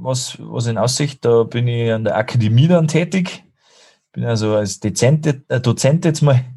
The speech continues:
tätig gewesen an der Akademie in Ismaning, die heißt Triagon, wenn's um Musikmanagement geht. Und werd da voraussichtlich dann auch was Festes anfangen.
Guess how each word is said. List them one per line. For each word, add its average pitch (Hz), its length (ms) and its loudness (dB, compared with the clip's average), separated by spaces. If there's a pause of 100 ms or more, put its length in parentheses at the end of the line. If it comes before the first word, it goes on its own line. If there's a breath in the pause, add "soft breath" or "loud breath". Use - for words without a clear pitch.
(120)
tätig 151 500 -2 (360 soft breath)
gewesen 135 380 2
an 113 140 2
der 101 140 4
Akademie 107 640 0
in 127 120 -2
Ismaning, 151 440 4
die 110 100 2
heißt 101 240 -4
Triagon, 147 600 4
wenn's 113 180 2
um 104 80 -2
Musikmanagement 127 800 -2
geht. - 240 -2 (500 soft breath)
Und 104 320 2
werd 98 220 0
da 104 340 2 (400)
voraussichtlich 95 720 -4
dann 90 180 0
auch - 180 -6
was - 380 -10 (260)
Festes 92 300 -6
anfangen. 82 280 -10